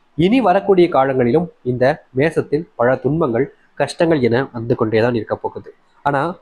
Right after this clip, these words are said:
உங்களுடைய வாழ்க்கையில எதிர்பாராத மாற்றங்களும் சில நடக்க இருக்கிறதுங்க. இது நாள் வரைக்கும் நீங்க வாழ்ந்த வாழ்க்கை எப்படியோ,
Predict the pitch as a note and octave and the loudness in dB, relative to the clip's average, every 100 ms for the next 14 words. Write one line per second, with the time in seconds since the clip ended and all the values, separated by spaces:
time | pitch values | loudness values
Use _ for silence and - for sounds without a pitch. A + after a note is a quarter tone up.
0 | _ - D#3 A3+ B3 G#3+ D#3+ C#3 D#3 D3+ | _ -2 0 2 4 4 4 2 0 0
1 | B2 E3 - B2 E3 E3 D#3 D3 C#3+ D3 | 0 -2 -2 -2 0 0 2 2 2 0
2 | A2+ C3+ - C#3 A#2 C#3 A#2+ G#2+ G#2+ - | 0 -2 -2 -6 -6 -8 -10 -8 -8 -10
3 | G#2+ - G#2 G#2+ - _ _ _ _ _ | -14 -16 -20 -20 -20 _ _ _ _ _
4 | _ - D#3+ A#3+ C4 A3+ G#3 G#3+ G3+ E3 | _ -2 2 4 2 2 2 2 2 2
5 | B2+ C#3 E3+ C#3 B2 C3+ C#3 A#2 - A2 | 2 2 2 2 2 0 0 -2 -4 -6
6 | A#2+ | -6